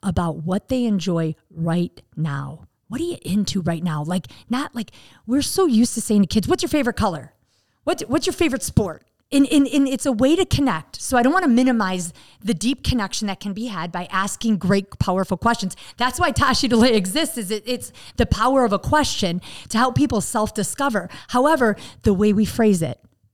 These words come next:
and how we ask it, the tone, the expectation of them to, to be able to communicate how they really feel versus looking at mom <laughs> or looking at dad like, "Uh,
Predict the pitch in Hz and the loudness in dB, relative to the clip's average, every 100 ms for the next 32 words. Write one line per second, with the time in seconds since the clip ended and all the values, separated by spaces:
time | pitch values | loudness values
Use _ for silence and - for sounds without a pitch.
0 | _ _ 208 175 190 208 - 214 202 - | _ _ 0 2 2 0 0 -2 -2 -6
1 | 165 - _ _ _ _ 214 170 - 220 | -10 -12 _ _ _ _ -4 -2 -2 2
2 | 220 175 160 - - - 220 - 220 196 | 2 0 -4 -10 -6 0 0 0 -4 -4
3 | - 220 - 196 185 190 190 185 185 175 | -2 -2 0 0 0 -2 -4 -6 -6 -6
4 | - - 180 175 190 185 190 - 202 175 | -8 -8 -6 -4 -2 -2 -4 -4 -2 -2
5 | 175 - 202 208 220 170 185 175 - - | 0 4 6 6 4 0 -2 -4 -6 -20
6 | - 196 208 196 160 233 220 135 208 180 | -6 2 4 4 6 4 4 4 2 2
7 | 202 196 185 190 214 185 175 180 151 151 | -2 -4 -6 -4 0 0 2 2 2 0
8 | - - 269 - - 220 233 233 220 208 | -6 2 2 2 0 2 4 4 2 2
9 | 202 185 180 196 196 | 0 0 0 0 0